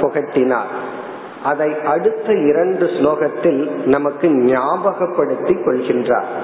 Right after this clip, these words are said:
யார் இறைவன்கிற அறிவை கூறிவிட்டு, பிறகு ஐந்தாவது ஸ்லோகத்திலிருந்துதான்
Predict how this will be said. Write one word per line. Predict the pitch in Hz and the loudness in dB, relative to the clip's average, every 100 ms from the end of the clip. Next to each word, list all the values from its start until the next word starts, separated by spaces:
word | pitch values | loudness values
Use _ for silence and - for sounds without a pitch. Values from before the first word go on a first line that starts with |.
| - - - 113 | -8 -10 -10 0
யார் | 123 143 156 190 185 | 2 2 2 0 2
இறைவன்கிற | 147 147 151 139 156 156 147 151 - - | 2 2 2 2 2 0 -2 0 0 2
அறிவை | 127 151 156 165 - - - - | 2 2 2 0 -2 -6 -6 -2
கூறிவிட்டு, | 139 147 151 120 117 - 202 - - - - - - - | 2 4 2 0 0 2 0 0 -4 -4 -4 -6 -8 -2
பிறகு | 202 202 196 | 2 2 2
ஐந்தாவது | 156 160 240 233 196 180 151 | 0 2 0 2 2 2 0
ஸ்லோகத்திலிருந்துதான் | 156 139 143 147 - 151 139 139 143 139 135 131 123 | 0 2 2 2 0 0 2 2 2 2 2 2 0